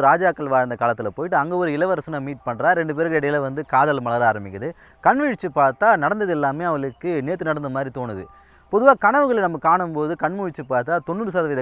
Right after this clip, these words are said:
கனவு வந்து காணாம போயிடுன்னு சொல்லுவாங்க. ஆனா அவளுக்கு நடந்த மொத்த கனவுமே வந்து ஞாபகத்துல இருக்கு. இதனாலேயே அவளுக்கு ஒரு பயங்கர சந்தோஷமாகுது, சில நேரங்கள்ல ரொம்ப பயமாவும் ஆகுது. "என்னடா இப்படி ஒரு கனவு நம்மளுக்கு வந்துடுச்சேன்னு" அந்த கனவு குறித்தான அந்த சிந்தனையிலேயே அவ வந்து வேலைக்கு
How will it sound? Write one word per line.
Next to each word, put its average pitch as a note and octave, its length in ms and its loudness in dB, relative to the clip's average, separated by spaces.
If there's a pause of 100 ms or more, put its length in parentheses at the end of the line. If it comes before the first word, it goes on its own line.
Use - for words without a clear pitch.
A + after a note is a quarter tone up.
கனவு D3 240 -2
வந்து C#3 220 -6
காணாம C#3 320 0
போயிடுன்னு A#2+ 240 -8
சொல்லுவாங்க. A2+ 340 -4
ஆனா D#3 200 2
அவளுக்கு B2+ 280 -4 (380)
நடந்த G#3+ 240 0 (100)
மொத்த C#3+ 300 -4
கனவுமே E3 400 -4
வந்து D#3 200 -6
ஞாபகத்துல C3+ 380 0
இருக்கு. A#2 160 -6 (100)
இதனாலேயே G#3+ 320 2
அவளுக்கு F3+ 240 2
ஒரு B2+ 80 -2
பயங்கர D#3+ 300 -2
சந்தோஷமாகுது, D3 760 -4 (320)
சில E3 100 -6
நேரங்கள்ல G#3 320 0
ரொம்ப F3+ 200 0
பயமாவும் G3 520 4
ஆகுது. B2 260 -4 (300)
"என்னடா A3 240 -4
இப்படி G#3 180 -4
ஒரு F#3+ 140 0
கனவு G3 180 -2
நம்மளுக்கு D#3+ 240 -4
வந்துடுச்சேன்னு" D#3+ 420 -4
அந்த C3 460 -2
கனவு G3 300 -4
குறித்தான D3 480 -4
அந்த A#2 400 2
சிந்தனையிலேயே F3 460 -4
அவ D#3+ 120 0
வந்து D3 160 -8
வேலைக்கு C3+ 240 -4